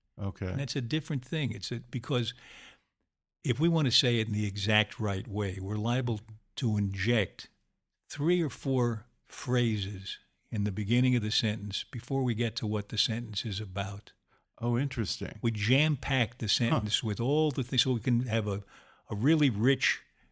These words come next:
Speaker 2: interesting, information-filled sentence, which when it's read, sometimes the reader has to go back two or three times
Speaker 1: Yeah.
Speaker 2: to figure out what the sentence is about.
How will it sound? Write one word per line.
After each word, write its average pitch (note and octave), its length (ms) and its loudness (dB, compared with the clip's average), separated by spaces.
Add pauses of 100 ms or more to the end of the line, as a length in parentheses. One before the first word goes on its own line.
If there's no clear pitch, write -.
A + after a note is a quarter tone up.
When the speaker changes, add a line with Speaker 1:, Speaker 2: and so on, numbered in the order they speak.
(200)
Speaker 2:
interesting, A#2+ 760 2 (1040)
information-filled B2+ 1000 4
sentence, G#2+ 540 -2 (640)
which A#2+ 240 0
when A#2+ 180 6
it's G#2+ 200 0
read, A#2+ 460 0
sometimes A2 680 0
the - 120 -10
reader B2+ 340 2
has A#2 220 0
to A2+ 100 -2
go G#2 180 -2
back A2+ 560 -2 (520)
two F#3 180 4
or C#3+ 60 6
three C3 240 2
times C3 380 2
Speaker 1:
Yeah. F2 40 0
Speaker 2:
to - 40 0
figure B2+ 320 0
out B2+ 100 2
what A#2+ 140 -2
the C3+ 80 -4
sentence B2 440 0
is B2 140 -2
about. B2+ 480 -4